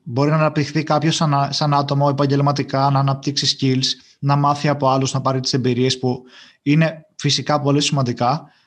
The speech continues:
το άλλο σημαντικό που αρκετοί το υποτιμούν είναι το κομμάτι του networking.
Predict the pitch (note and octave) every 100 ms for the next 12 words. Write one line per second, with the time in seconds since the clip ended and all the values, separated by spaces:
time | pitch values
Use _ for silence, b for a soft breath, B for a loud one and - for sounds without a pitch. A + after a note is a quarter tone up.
0 | _ C3+ D#3+ F#3+ - E3 C3+ C3+ C#3+ D3
1 | C#3+ C3+ C3+ C#3 C#3 C3 D3+ E3+ D#3 C#3
2 | C3 C3+ D#3 b b b D3 G3+ G3 D#3+
3 | F3 E3+ D3+ D#3 D3 D3+ C#3 G#2